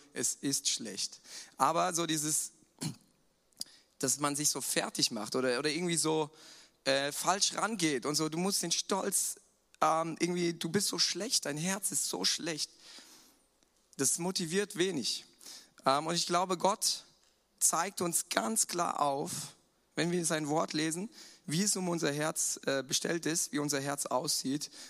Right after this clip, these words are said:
wo Stolz in unserem Herzen ist und dass es nicht gut ist. Gott sagt, er, er hasst den Stolz, er widersteht dem Stolzen. Aber Gott macht uns nicht fertig, sondern Gott will uns aufbauen. Und diesbezüglich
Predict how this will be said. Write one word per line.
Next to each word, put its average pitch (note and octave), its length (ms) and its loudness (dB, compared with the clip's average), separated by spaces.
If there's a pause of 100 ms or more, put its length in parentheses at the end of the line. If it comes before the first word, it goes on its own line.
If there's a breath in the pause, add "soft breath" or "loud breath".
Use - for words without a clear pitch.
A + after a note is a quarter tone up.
(120 loud breath)
wo C#3 100 2
Stolz D3 500 2
in C#3 60 -4
unserem B2+ 260 -2
Herzen A#2 360 -2
ist C#3 160 0
und C3 120 -6
dass C3 120 -2
es C3+ 140 -2
nicht C#3+ 400 0
gut A2 200 -6
ist. - 200 -4
Gott B2 180 0
sagt, C#3 260 -4
er, B2 220 -4 (380 loud breath)
er A#2+ 260 -2
hasst D3+ 320 0
den B2 100 -2
Stolz, C#3 320 0
er B2 80 0
widersteht B2+ 560 0
dem B2+ 120 0
Stolzen. C3+ 560 0 (580 loud breath)
Aber C3+ 340 2
Gott C#3 340 0
macht C#3 280 -2
uns - 160 0
nicht A2+ 180 -2
fertig, B2+ 640 0 (220 loud breath)
sondern A#2+ 300 -2
Gott B2 360 -2
will C3 180 -2
uns A#2+ 180 0
aufbauen. A#2 480 -2
Und C3 280 -2
diesbezüglich D#3 800 0